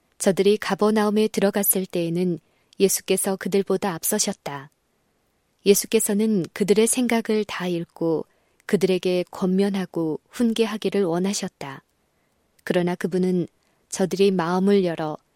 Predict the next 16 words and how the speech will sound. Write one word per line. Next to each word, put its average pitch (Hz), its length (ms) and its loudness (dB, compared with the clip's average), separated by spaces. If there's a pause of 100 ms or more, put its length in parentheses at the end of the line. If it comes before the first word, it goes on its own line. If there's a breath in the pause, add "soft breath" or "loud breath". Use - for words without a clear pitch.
(340)
당신의 202 420 2
말씀을 196 500 0
받아들일 170 800 -4
조용한 190 460 4
시간이 202 460 0
이르기까지 180 800 -2
기다리셨다. 180 840 -6 (1400)
그들이 220 380 4
동네에 220 400 4
도착한 208 560 0
직후에 170 580 0 (360)
성전세를 226 680 2
받는 190 320 0
자가 185 460 -2
베드로에게 196 580 0
와서 160 480 -6